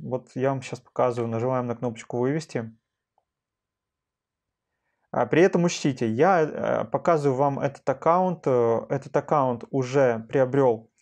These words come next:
стартовый пакет, э, то есть здесь не нужно приобретать. Вот, значит, вывод, вывод средств у нас происходит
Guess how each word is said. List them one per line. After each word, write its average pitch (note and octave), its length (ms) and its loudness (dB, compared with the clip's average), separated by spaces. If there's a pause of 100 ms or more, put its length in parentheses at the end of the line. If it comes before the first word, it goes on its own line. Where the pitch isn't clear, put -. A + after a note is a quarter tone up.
(120)
стартовый B2+ 460 0
пакет, D3+ 560 -2
э, - 40 -20 (920)
то - 80 -16
есть - 300 -16
здесь C#3+ 280 -6
не C#3+ 60 -2
нужно A#2 260 -4
приобретать. A2+ 580 -2 (680)
Вот, B2+ 420 0
значит, D#3 380 -2
вывод, D#3 340 2
вывод E3+ 380 2
средств G#3+ 320 -2
у - 40 -2
нас C#3+ 160 -2
происходит C#3 840 -2